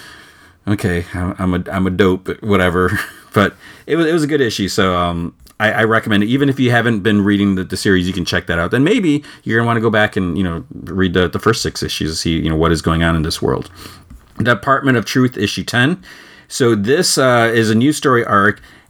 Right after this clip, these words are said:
and, uh, what's cool about this is it's kind of focusing a little bit on, like, Bigfoot, you know. So this, this comic, this comic is just so, I feel like there's so much going on here, and, and a part, <laughs> part of me always wonders, like,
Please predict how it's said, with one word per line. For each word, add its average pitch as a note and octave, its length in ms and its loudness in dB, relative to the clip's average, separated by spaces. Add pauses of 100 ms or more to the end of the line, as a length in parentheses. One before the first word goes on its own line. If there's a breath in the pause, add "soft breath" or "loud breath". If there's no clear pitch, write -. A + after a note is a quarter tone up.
(120)
and, G2 520 4
uh, F#2+ 200 2
what's G#2 240 0
cool C3 220 2
about A2+ 200 2
this G#2+ 260 0
is G#2+ 160 4
it's G#2+ 160 -2
kind C#3 240 0
of C#3+ 100 0
focusing C#3+ 520 2
a A#2+ 60 4
little A2+ 200 2
bit A2 260 0 (360 loud breath)
on, F#2+ 260 2
like, F2+ 160 -2
Bigfoot, A2+ 480 0 (120)
you A2 120 2
know. G2 200 2
So F#2+ 640 2
this, - 540 -6
this C#3+ 160 4
comic, C#3+ 440 2 (340 loud breath)
this D3 120 2
comic C#4 300 2
is A#2 160 0
just G#2 160 -2
so, B2+ 440 0
I A2+ 60 0
feel G3 140 0
like E3+ 100 -2
there's - 180 0
so D3 140 0
much B2+ 240 0
going G#2 280 2
on G2 200 2
here, F#2+ 300 0
and, F2+ 200 -6
and F2 300 -4 (640 loud breath)
a A#2 80 2
part, - 480 0
<laughs> - 140 -16
part F#3 180 -2
of D#3 40 -2
me E3+ 60 -2
always D3 180 0
wonders, A#2 320 2
like, F#2+ 140 -2